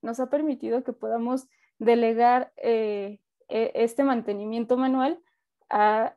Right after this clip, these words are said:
a herramientas que lo hacen automáticamente. Entonces, eso nos va a, a desahogar estos ciclos y nos va a de-, permitir tener despliegues más confiables y más rápidos, que ya se convierten en algo como en un script de rutina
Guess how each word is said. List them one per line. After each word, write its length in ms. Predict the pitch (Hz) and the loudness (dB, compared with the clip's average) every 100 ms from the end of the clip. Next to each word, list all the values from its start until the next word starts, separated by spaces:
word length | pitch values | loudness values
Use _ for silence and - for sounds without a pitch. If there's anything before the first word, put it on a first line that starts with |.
| - | -2
a 120 | 226 | 0
herramientas 520 | 226 233 254 262 277 | 2 0 0 0 -2
que 100 | 269 | -2
lo 100 | 208 | -6
hacen 180 | 226 240 | -6 -6
automáticamente. 880 | 233 226 - 208 233 240 285 285 - _ _ _ _ _ | -6 -6 -8 -8 -2 2 2 2 -2 _ _ _ _ _
Entonces, 640 | - 247 285 302 302 330 330 | -2 2 4 4 4 0 0
eso 180 | 269 | 0
nos 220 | 262 226 208 | 0 0 0
va 320 | 226 240 220 | 2 2 0
a, 80 | - _ _ _ - | -4 _ _ _ -4
a 160 | - | -2
desahogar 560 | 220 220 233 214 214 240 | 0 -2 -4 -4 0 0
estos 260 | 269 262 262 | 0 -4 -6
ciclos 500 | 269 277 403 - _ _ | -8 -6 -6 -8 _ _
y 120 | - 240 | -6 -2
nos 200 | 233 226 | 0 4
va 60 | |
a 40 | 240 | 4
de-, 180 | 262 - | 2 0
permitir 480 | 262 262 247 226 226 | 2 2 0 -2 -4
tener 340 | 247 247 233 - _ _ _ - | -4 -2 -4 -6 _ _ _ 4
despliegues 540 | 254 254 247 247 247 | 4 4 0 2 2
más 180 | 247 240 | 0 -4
confiables 580 | 254 262 285 302 330 285 | -6 -4 -2 -2 -4 -8
y 20 | |
más 180 | 220 233 | -10 -4
rápidos, 480 | 226 226 190 208 - | -4 -4 -10 -12 -8
que 120 | 226 | 0
ya 160 | 233 | 0
se 140 | 240 269 | 0 -2
convierten 480 | 247 226 226 269 254 | -2 -2 -2 0 0
en 140 | 233 | -2
algo 280 | 214 220 240 | -4 -2 -2
como 380 | 247 220 - - _ _ _ _ - | -4 -6 -8 -12 _ _ _ _ -8
en 140 | 226 | -2
un 140 | 247 | 0
script 360 | 277 - 339 339 | 0 0 0 0
de 80 | 233 | -2
rutina 400 | 220 247 302 | -2 -4 -4